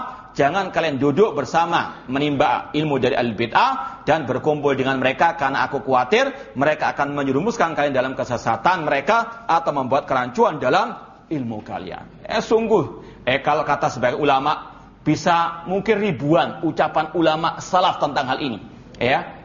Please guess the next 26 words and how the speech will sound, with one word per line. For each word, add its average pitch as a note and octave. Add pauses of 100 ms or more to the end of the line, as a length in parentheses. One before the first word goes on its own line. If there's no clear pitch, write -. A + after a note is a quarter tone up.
(120)
Namun D3+
sebegitu D#3
jelasnya, C#3
banyaknya, C#3
namun C#3
orang-orang D#3+
yang C#3+
mengaku D3
dai C#3
salafi C3+
kok F3
masih D#3+
mau G#3
menghadiri C#3
muktamarnya B2
kelompok A#2
harokah, G2+ (260)
ya, B2+
masih D3
pakai D3
dalil D3+
juga D3+
yang D#3+
ngawur C#4+
dalilnya, F#3+ (320)
ya. B2+